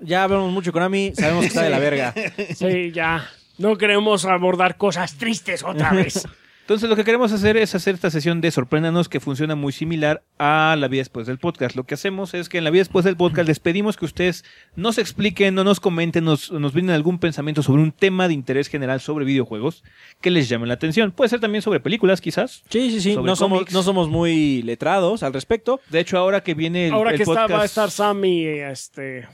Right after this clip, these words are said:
Speaker 1: Leo Cruzaley.
Speaker 3: Leo
Speaker 2: Leo,
Speaker 3: Cruzaley, pues
Speaker 2: eh,
Speaker 3: ya. Pues ahí pueden hacer algo de retro o de, o de cómics o películas para que sean, no sé qué ahí.
Speaker 1: O de cómics
Speaker 3: Callada
Speaker 1: retro.
Speaker 3: con su cara de,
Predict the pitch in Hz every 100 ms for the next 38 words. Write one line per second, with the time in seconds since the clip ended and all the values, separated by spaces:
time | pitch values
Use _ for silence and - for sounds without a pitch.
0 | - _ - 127 127 135 131 127 135 165
1 | 170 160 170 160 165 208 170 143 156 147
2 | 139 - - - _ _ 165 - 165 165
3 | 165 170 156 170 165 151 151 151 185 226
4 | - 233 185 143 131 135 _ _ _ -
5 | 151 151 - 247 233 233 170 160 160 214
6 | 190 202 208 190 170 147 - 180 175 175
7 | 151 _ - 170 156 175 175 160 185 151
8 | - 123 120 117 - 151 196 202 208 202
9 | 208 226 220 214 202 196 185 208 202 190